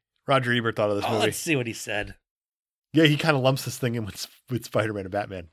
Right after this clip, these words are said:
Speaker 1: Two and a half stars.
Speaker 2: Two and a half. That
Speaker 1: Yeah.
Speaker 2: seems to be the, the going trend.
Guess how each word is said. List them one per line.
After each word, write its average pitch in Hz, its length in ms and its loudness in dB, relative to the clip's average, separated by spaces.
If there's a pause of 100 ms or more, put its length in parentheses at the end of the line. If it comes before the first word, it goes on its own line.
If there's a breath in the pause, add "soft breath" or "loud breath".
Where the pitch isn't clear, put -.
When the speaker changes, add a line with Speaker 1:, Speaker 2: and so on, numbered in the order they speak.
Speaker 1:
Two 156 80 0
and 143 80 6
a - 40 6
half 135 100 6
stars. - 380 6 (200)
Speaker 2:
Two 214 80 -6
and 220 80 -2
a 202 40 2
half. 185 380 -2
That 123 100 -2
Speaker 1:
Yeah. 143 120 10
Speaker 2:
seems 190 160 4
to 156 60 -6
be 139 260 2
the, 123 320 -6
the 123 100 -10
going 101 320 -6
trend. 107 380 -8